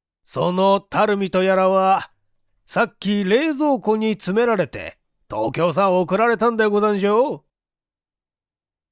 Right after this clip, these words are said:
「な、何を言うのか、さっぱりわからん。」「へへへへ。お隠しなさることもないでござんしょう。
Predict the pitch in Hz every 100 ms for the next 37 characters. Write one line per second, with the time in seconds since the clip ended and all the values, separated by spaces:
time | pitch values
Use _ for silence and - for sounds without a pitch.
0 | _ 269 294 320 302 285 - _ _ _
1 | _ _ _ _ _ _ - 180 269 294
2 | 285 311 262 254 254 240 294 269 269 226
3 | 254 - - _ _ _ _ - - 185
4 | 190 - 254 285 285 277 277 262 214 370
5 | 330 110 - _ _ _ _ _ _ _
6 | _ _ _ _ _ _ _ _ _ _
7 | _ _ 349 247 - 220 208 - 226 -
8 | 233 - _ _ _ _ _ _ 110 143
9 | - 165 - - 196 226 220 185 240 220
10 | 214 220 220 226 302 269 170 135 127 104
11 | 101 82 69 -